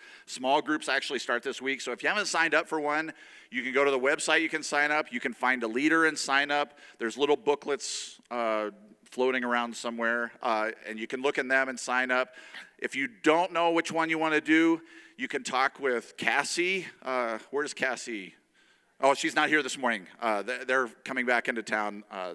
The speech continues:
today. But, uh, um, or you can talk to really any small group leader, and they'll kind of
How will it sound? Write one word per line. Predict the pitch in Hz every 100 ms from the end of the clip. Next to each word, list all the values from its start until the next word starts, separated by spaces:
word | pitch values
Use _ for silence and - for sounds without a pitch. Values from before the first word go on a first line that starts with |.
| -
today. | 104 95 73 - - - - -
But, | 120 -
uh, | 123 110 - -
um, | 113 107 95 90 - - - - 156
or | 170 175
you | 170
can | 170
talk | 151 143
to | 147
really | 143 156 147
any | 127 147
small | 135 - 139 139
group | 131 131 113
leader, | 120 113 113
and | 113
they'll | 123
kind | - 139
of | 135